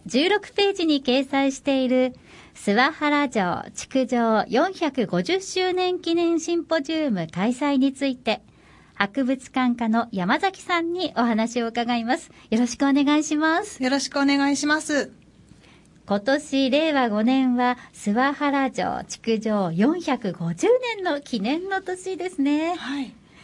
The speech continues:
Speaker 1: 今年七月から九月にかけて博物館では企画展を開催、そして諏訪原城跡では様々なイベントも開催されていて、歴史好き、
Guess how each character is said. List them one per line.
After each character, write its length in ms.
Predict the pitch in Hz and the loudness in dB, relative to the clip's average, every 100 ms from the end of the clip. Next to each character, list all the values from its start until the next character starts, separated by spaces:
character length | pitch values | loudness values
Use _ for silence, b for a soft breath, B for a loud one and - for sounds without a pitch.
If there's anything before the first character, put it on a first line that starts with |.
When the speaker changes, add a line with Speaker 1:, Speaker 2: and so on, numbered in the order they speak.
| B B | B B
Speaker 1:
今 140 | - 294 | -6 -2
年 440 | 370 349 339 320 | -2 -4 -6 -6
七 280 | - - 403 | -8 -10 -8
月 320 | 415 415 - | -8 -10 -16
か 160 | - 311 | -6 -4
ら 160 | 262 | -4
九 160 | 220 269 | -2 -4
月 300 | 427 427 370 | -4 -6 0
に 180 | 330 302 | 0 0
か 160 | 302 | -2
け 160 | 302 285 | -2 -4
て 420 | - 220 208 - - | -4 -6 -4 -6 -6
博 280 | 208 233 | -2 0
物 240 | 240 254 - | 0 -4 -2
館 220 | 247 233 | -2 0
で 140 | 226 | -2
は 200 | 202 208 202 B B | 0 0 -2 B B
企 320 | - - 226 226 | -18 -4 -4 -4
画 100 | - | -2
展 320 | 247 202 156 | 0 0 -2
を 120 | 151 | -6
開 260 | 165 190 214 | -2 -2 -2
催、 440 | - 180 170 - - _ - | -2 -2 -2 -8 -20 _ -2
そ 100 | 240 | 0
し 80 | |
て 160 | 240 226 B B - | 0 -4 B B -12
諏 200 | - 214 | -2 2
訪 160 | 262 | 2
原 360 | 254 269 262 262 | 2 2 2 2
城 300 | 254 247 247 | 0 2 0
跡 220 | 254 233 | 0 0
で 160 | 214 196 | 0 2
は 240 | 202 202 B B | 0 0 B B
様 300 | - 160 277 | -6 0 0
々 280 | 339 392 359 | 0 0 4
な 160 | 262 185 | 4 2
イ 100 | 170 | 2
ベ 140 | 247 | 2
ン 100 | 262 | 4
ト 140 | 285 | 2
も 160 | 262 254 | 2 0
開 240 | - 202 | 0 -2
催 260 | 220 226 240 | 0 -2 0
さ 100 | 220 | -2
れ 140 | 220 | -2
て 160 | 214 208 | -2 -4
い 80 | 208 | -2
て、 240 | 214 214 B B B - | -2 -2 B B B -4
歴 400 | 170 165 - 202 | -2 -2 0 0
史 180 | - 202 | 0 -4
好 260 | 190 190 | -2 -4
き、 280 | 190 226 220 | -2 -4 -4